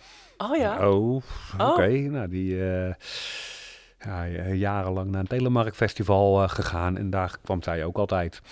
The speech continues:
Speaker 1: Wat grappig. Ja, <laughs> jeetje.
Speaker 2: En zo kom je, eh,
Speaker 1: Ja,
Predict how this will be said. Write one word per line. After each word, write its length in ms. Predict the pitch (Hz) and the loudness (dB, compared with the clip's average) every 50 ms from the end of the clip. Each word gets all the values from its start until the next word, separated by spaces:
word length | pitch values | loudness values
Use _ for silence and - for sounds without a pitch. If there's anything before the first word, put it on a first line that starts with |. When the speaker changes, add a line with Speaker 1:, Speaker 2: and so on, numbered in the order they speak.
| - - | -18 -16
Speaker 1:
Wat 100 | 165 151 | -16 -16
grappig. 380 | - - - 208 220 - 233 220 220 208 214 - - - - - - - - - 208 - | -14 -12 -12 -12 -10 -8 -8 -8 -8 -8 -10 -14 -18 -20 -20 -18 -16 -12 -10 -6 -2 2
Ja, 100 | - 330 247 - - - - | 4 4 2 2 -2 -8 -12
<laughs> 200 | - - - - | -12 -10 -4 0
jeetje. 440 | 359 359 - - - 294 - - 110 | 0 0 0 -2 -4 -4 0 2 2
Speaker 2:
En 60 | 104 | 4
zo 140 | 87 110 104 | 6 6 6
kom 220 | - - 107 104 92 | 6 6 4 2 4
je, 140 | 101 101 98 92 95 95 92 90 92 92 90 92 92 | 6 6 6 6 6 6 4 4 4 4 2 2 2
eh, 80 | 226 247 | 4 4
Speaker 1:
Ja, 200 | 240 226 208 | 6 4 4